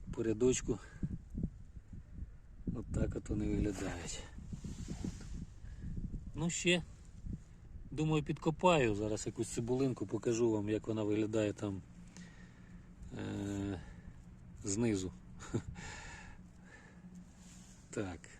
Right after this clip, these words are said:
так що не переключайте канал. Ну, отак от під, підрив одну цибулинку. Так от вона виглядає.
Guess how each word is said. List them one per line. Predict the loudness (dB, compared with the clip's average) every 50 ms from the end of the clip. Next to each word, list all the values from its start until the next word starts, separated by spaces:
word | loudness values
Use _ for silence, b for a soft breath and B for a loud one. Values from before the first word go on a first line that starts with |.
| -18 -8
так | -4 -4 -4 -2 -4
що | -2 0 2 4
не | 4 4 6
переключайте | 6 4 6 6 4 6 8 8 8 8 6
канал. | 6 6 6 6 6 4 2 -2 -12 -16 -16 -16 -16 -14 -14 -16 -16 -16 -18 -20 -20 -20 -20 -20 -20 -20 -18 -18 -18 -18 -14 b b b b b b b b b b b b -18 -6 2
Ну, | 4 6 8 8
отак | 6 8 8 8 8 8 8
от | 4 4
під, | 4 2 2 2 2 0 -4 B B B B B B B B 0
підрив | 2 4 4 6 8 8 8 10 10
одну | 10 10 10 10 8 8 8
цибулинку. | 6 4 4 6 6 8 10 10 10 10 10 10 8 8 b b b -20 b b b b b b b b b b b -20 0
Так | 4 4 6 6 6
от | 4 6
вона | 6 8 8 10 10
виглядає. | 8 8 8 6 6 8 10 10 10 10 10 8 6